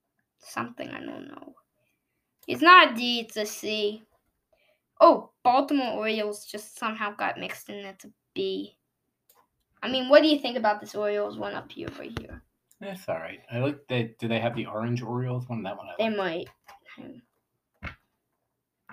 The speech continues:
Speaker 1: I think there it is. There it is.
Speaker 2: Yeah.
Speaker 1: But we're not quite to that one. Okay, we're just about, we're just gonna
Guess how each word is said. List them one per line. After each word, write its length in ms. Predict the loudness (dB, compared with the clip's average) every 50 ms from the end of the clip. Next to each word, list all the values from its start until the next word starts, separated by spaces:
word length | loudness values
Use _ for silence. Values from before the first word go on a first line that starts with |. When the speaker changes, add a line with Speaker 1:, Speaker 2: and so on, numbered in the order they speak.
| -20 _ -12
Speaker 1:
I 120 | -10 -4
think 220 | 0 0 0 0 2
there 140 | 2 4 4
it 80 | 6
is. 260 | 6 4 2 0 -4
There 180 | -2 0 0 0
it 80 | 0 -2
is. 280 | -6 -8 -10 -14 -18 -20 _ _ _ _
Speaker 2:
Yeah. 80 | -20 -20 -20 -20 -20 -20 -20 -20 -20 _ _ _ _ _ -20 -20 _ _ _ _ _ _ _ -20 -20 -20 _ _ _ _
Speaker 1:
But 100 | 2 4
we're 100 | 6 6
not 260 | 6 6 6 6 4 2
quite 360 | 4 6 6 6 6 4 0
to 140 | -2 2 4
that 280 | 4 4 4 4 2
one. 380 | 0 -2 -2 -2 -2 -4 -6 -10 _ _ _ _ _ _ _ _ _ _ _ _ _ _ _ _ -20 _ _ _ _ _ -4
Okay, 160 | 0 2 4
we're 140 | 4 4 4
just 220 | 2 2 2 2
about, 420 | 6 8 8 8 8 6 0 -10 -8
we're 180 | -2 0 2
just 180 | 2 2 0 0
gonna 280 | 2 2 2 2 0